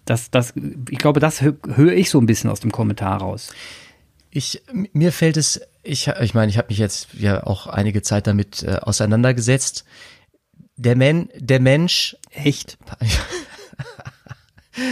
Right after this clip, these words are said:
Speaker 2: Ja, das waren so zwei, drei Jährchen. <laughs> Äh, der Mensch, der Mensch, der, der kriegt's halt nicht geschissen, ne? Der Mensch, also wir kriegen es, wenn wir denken, wenn wir über Europa nachdenken,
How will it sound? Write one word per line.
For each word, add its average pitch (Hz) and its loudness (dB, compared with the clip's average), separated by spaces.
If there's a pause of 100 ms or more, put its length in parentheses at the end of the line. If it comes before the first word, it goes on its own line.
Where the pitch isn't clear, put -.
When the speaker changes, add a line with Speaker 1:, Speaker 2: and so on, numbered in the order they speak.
(160)
Speaker 2:
Ja, 139 0
das 131 2
waren 120 4
so 107 2
zwei, 110 0
drei 95 0
Jährchen. 98 -2
<laughs> - -20
Äh, 101 -6 (720)
der 123 2
Mensch, 160 2 (280)
der 135 4
Mensch, 160 4
der, 151 2 (200)
der 139 0
kriegt's - -2
halt 170 0
nicht 165 -6
geschissen, 156 -4
ne? 139 -8 (100)
Der 120 4
Mensch, 170 0 (280)
also 120 0
wir 160 -2
kriegen 185 -2
es, - -2 (440)
wenn 147 2
wir 156 2
denken, 156 -2 (340)
wenn 156 2
wir 160 2
über 147 0
Europa 123 2
nachdenken, 87 -4